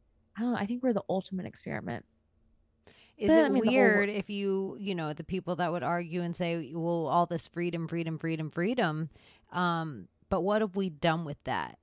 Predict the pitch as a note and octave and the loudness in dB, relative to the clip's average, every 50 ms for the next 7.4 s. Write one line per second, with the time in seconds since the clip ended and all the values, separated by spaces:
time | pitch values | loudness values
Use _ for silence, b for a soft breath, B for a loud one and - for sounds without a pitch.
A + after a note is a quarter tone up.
0 | _ _ _ _ - G#3 G#3 G#3 G3+ F3+ - F#3+ G3+ G#3+ A3 G3+ - - G3 F#3+ | _ _ _ _ 2 4 6 6 6 4 2 0 -2 -2 -2 -2 -2 -2 -2 0
1 | F#3 F3+ E3 D3+ F3 F3 E3+ E3+ E3 D#3 - F3+ E3+ D#3 D#3+ E3+ - - - F3 | 0 -2 0 2 2 4 4 2 0 -2 0 2 2 2 2 0 -2 -6 -6 -4
2 | D#3+ D#3 D3+ - D#3+ D#3+ D#3+ D#3 D#3 D#3 D#3 D3+ D3+ D#3+ D#3+ E3 D#3+ D#3 - - | -4 -4 -6 -6 -2 0 2 2 2 0 0 -4 -4 -4 -4 -4 -4 -4 -6 -6
3 | E3 D#3+ E3+ F3 - D#3 E3 F#3 F3+ E3+ E3+ E3 E3 D#3+ - E3 D#3+ E3 E3 F3 | -2 2 2 2 2 2 2 2 2 2 2 2 2 4 6 6 8 8 8 8
4 | E3+ E4+ E4 - F3 E3 D#3+ - - - - G4+ F4+ F4+ - G#4 G#4+ G#4 G4 G4 | 8 8 8 8 8 8 8 8 8 8 6 6 8 6 6 6 6 6 6 6
5 | F4+ E4 - F#3+ G3+ F4+ D#4+ E4 F4+ - D4 C4+ - - C4+ E4 - F4 E4+ - | 6 6 4 4 4 4 6 6 8 8 6 6 6 4 2 4 6 6 6 6
6 | F4 - - F4+ F4+ G4+ G#4 - - - - D#4+ - - - E4 - C#4+ D4 C#4+ | 4 6 6 6 6 6 6 2 -2 -2 -4 -6 -6 -4 -6 -4 -2 2 2 2
7 | C#4 C4+ C4 A#3+ A3 A3 G#3+ | 4 2 2 0 0 -2 -4